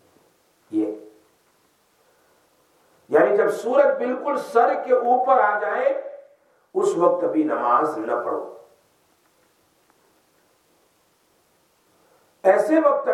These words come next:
میں اللہ کے نبی صلی اللہ علیہ وسلم نے منع فرمایا۔ جب سورج، کیوں؟ اس لیے کہ اس وقت جہنم کو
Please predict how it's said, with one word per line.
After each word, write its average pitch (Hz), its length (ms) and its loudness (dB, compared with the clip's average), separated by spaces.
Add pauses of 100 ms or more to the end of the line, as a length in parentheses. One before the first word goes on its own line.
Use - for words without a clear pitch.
میں 440 300 0 (400)
اللہ - 400 4
کے 113 80 -4
نبی - 220 -6
صلی - 160 -8
اللہ 123 120 2
علیہ 123 220 -2
وسلم - 280 0
نے 123 280 -6 (280)
منع - 340 -2
فرمایا۔ - 380 -12 (2250)
جب 139 160 2
سورج، 269 440 4 (2000)
کیوں؟ 185 320 2 (560)
اس 185 200 0
لیے 220 440 6
کہ 285 80 2
اس 320 360 2
وقت - 520 0
جہنم 226 600 0
کو 320 80 2